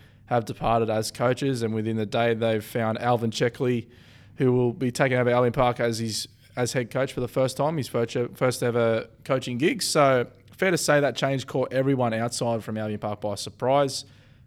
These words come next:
Obviously, I can't speak for Albion Park themselves, but it did come out of the blue from me personally and a couple of people externally,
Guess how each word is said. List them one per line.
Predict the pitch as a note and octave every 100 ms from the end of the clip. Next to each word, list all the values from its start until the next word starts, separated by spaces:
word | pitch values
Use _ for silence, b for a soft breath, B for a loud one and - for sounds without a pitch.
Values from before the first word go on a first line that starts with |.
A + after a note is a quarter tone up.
| -
Obviously, | A#2 A2 A2
I | G2+
can't | G#2+ G#2
speak | - G#2+
for | G#2
Albion | G#2 G#2
Park | A2 G#2 G#2
themselves, | F#2+ - A2+ A2+
but | - A2 A2
it | A2
did | D#3+
come | E3 E3
out | D#3
of |
the | C3
blue | G#2+ C3 C3
from | C3 A#2+ G#2 F#2+ G#2
me | A2+
personally | A2 A#2 B2+ - B2+ C3+
and | A2
a | G#2+
couple | A2+ A2
of | G#2+
people | G#2 G#2
externally, | - - - G2+ G#2+ G#2+ G#2+ G#2